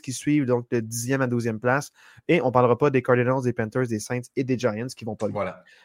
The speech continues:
Speaker 1: Puis tu parles des Saints qui ont créé la surprise. Tu sais, les Saints et les Giants sont les deux dernières équipes de la N F C. Donc, c'était les deux pires équipes qui s'affrontaient. Donc, rendu là, n'importe qui peut
Speaker 2: Ben oui,
Speaker 1: gagner.
Speaker 2: c'est exactement,
Speaker 1: Les
Speaker 2: ouais.
Speaker 1: Saints ne seront, ils n'auront pas aucune victoire, puis c'est fait.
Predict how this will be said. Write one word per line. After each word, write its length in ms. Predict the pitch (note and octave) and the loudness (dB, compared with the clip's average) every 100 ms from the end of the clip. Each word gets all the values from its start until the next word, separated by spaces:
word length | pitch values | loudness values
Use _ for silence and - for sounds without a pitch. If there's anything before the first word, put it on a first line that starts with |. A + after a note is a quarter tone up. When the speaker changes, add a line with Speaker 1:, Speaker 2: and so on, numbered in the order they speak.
| - | 2
Speaker 1:
Puis 200 | D3+ - | 4 4
tu 120 | - | 6
parles 180 | D3+ E3 | 6 6
des 80 | C#3 | 4
Saints 220 | - E3 | 2 -2
qui 100 | D3 | -2
ont 40 | |
créé 120 | A#2+ | 2
la 80 | C3 | 2
surprise. 440 | B2 A2+ - C#3+ B2+ | 2 -4 -4 -4 -4
Tu 80 | D3+ | -2
sais, 40 | |
les 100 | D3 | -2
Saints 200 | B2+ D3+ | -2 -2
et 140 | D#3+ C#3 | -2 0
les 60 | |
Giants 300 | B2 A#2+ C3+ | 2 2 2
sont 120 | C#3+ B2 | -2 -2
les 120 | A#2 | -2
deux 260 | A2+ D#3 | 2 4
dernières 460 | D#3+ C#3 B2+ C3+ B2+ | 6 4 4 2 0
équipes 280 | A#2+ D3 C#3 | -2 -2 4
de 80 | B2+ | 4
la 140 | A#2+ | 4
N 220 | B2+ B2 A2+ | 2 0 -2
F 60 | |
C. 340 | - C#3 D#3+ D#3 - - _ | -4 0 0 -2 -12 -20 _
Donc, 160 | C3+ C#3 | -2 -2
c'était 220 | - D3 | -2 2
les 100 | C3+ | 2
deux 160 | C3 D3 | 4 4
pires 180 | D#3+ C3+ | 4 0
équipes 240 | C3+ D#3 | 0 -2
qui 60 | - | 0
s'affrontaient. 600 | B2+ - A2+ A#2 B2+ C#3+ _ _ _ | 0 0 -6 0 0 -2 _ _ _
Donc, 320 | A#2 B2+ B2 C3+ | -2 0 2 2
rendu 220 | B2+ A#2+ | 4 4
là, 100 | D3 | 4
n'importe 320 | C#3+ C#3 C3+ | 2 -2 -4
qui 120 | C3 | -6
peut 80 | C3+ | 2
Speaker 2:
Ben 240 | C3 C3+ | 6 8
oui, 60 | C3+ | 6
Speaker 1:
gagner. 240 | G#2+ A#2+ B2+ | 4 0 -4
Speaker 2:
c'est 60 | |
exactement, 420 | G2 A2 G#2+ A2 C3 | -4 -6 -4 0 2
Speaker 1:
Les 60 | |
Speaker 2:
ouais. 320 | C3 D#3 E3+ | 4 6 4
Speaker 1:
Saints 160 | E3 - | 4 -6
ne 220 | B2+ B2+ C3+ | -6 -2 -2
seront, 340 | B2+ C3 B2 | 0 -2 -2
ils 80 | - | -2
n'auront 180 | C3 B2 | 0 0
pas 140 | - | 2
aucune 280 | D3+ C#3 C#3+ | 2 2 0
victoire, 540 | B2 A#2+ C3 B2 C#3+ D3 | -2 -2 4 4 4 0
puis 80 | |
c'est 160 | B2 C3 | -6 -6
fait. 240 | - A2 | -4 -6